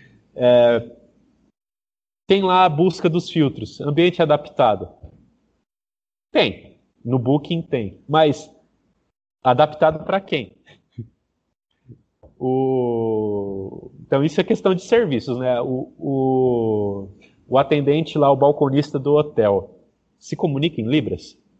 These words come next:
Tem o, o cardápio em braille pra todo mundo? As portas são de noventa centímetros, o ambiente adaptado pra qualquer pessoa que usa cadeira de rodas conseguir ir?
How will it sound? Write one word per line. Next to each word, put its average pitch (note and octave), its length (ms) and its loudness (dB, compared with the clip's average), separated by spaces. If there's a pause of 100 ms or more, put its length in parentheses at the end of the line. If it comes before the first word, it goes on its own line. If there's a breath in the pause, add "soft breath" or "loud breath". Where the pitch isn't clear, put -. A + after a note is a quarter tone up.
(280)
Tem D#3 260 2
o, C3 460 2 (520 soft breath)
o - 80 -10
cardápio B2+ 640 2
em A2 80 -8
braille B2 380 2
pra A2 180 -10
todo A2 300 -8
mundo? A2 380 -8 (380)
As - 200 -4
portas D3 500 2
são B2+ 160 -6
de A#2+ 120 -10
noventa A#2 340 -6
centímetros, A2+ 760 -6
o A#2 40 -2
ambiente B2 400 -2
adaptado A#2 520 0
pra A2+ 120 -4
qualquer A2 320 0
pessoa A#2 380 -4
que - 120 -10
usa A2 200 -2
cadeira A2 320 -2
de G#2 100 -6
rodas G#2+ 300 0
conseguir A2+ 440 -8
ir? - 300 -2